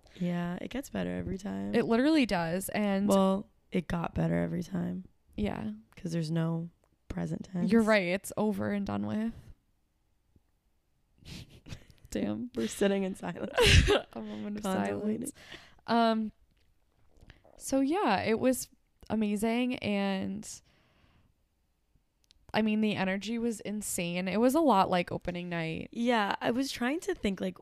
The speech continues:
Speaker 1: which was more, like, cracked.
Speaker 2: I don't know. It's so hard because opening, well, Lea Michele's opening.
Speaker 1: <laughs> Yeah, we keep saying opening.
Speaker 2: It wasn't opening of the show.
Speaker 1: It was not. And we also saw the show.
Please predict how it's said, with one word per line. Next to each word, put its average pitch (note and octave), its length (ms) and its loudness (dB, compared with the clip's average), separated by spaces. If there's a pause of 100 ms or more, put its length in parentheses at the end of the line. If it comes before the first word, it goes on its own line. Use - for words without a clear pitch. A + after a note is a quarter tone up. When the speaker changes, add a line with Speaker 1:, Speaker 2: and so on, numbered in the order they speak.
(280)
Speaker 1:
which F3 420 -4
was E3+ 180 -2
more, F3+ 580 -2 (340)
like, - 220 -4
cracked. - 600 -8 (180)
Speaker 2:
I B3 120 -4
don't B3+ 340 0
know. A#3+ 300 -2
It's B3 180 -4
so D4 200 -2
hard A3 580 -2
because A3 280 -4 (140)
opening, D4+ 720 -2
well, A3+ 220 -2 (400)
Lea A3 240 2
Michele's G3+ 460 -2
opening. A#3 600 -2
Speaker 1:
<laughs> - 40 -20 (300)
Yeah, C4 160 0
we A#3 160 -6
keep A#3 220 -14
saying D#4 280 -8
opening. - 420 -10
Speaker 2:
It A3+ 160 -2
wasn't A3 320 2
opening D#3 380 -6
of - 80 -12
the F#3+ 80 -12
show. - 140 -4
Speaker 1:
It - 80 0
was G#3 260 2
not. - 300 -10 (120)
And A3 180 2
we C4 120 2
also C4 520 0
saw G#3 380 4
the G3 100 0
show. - 340 -2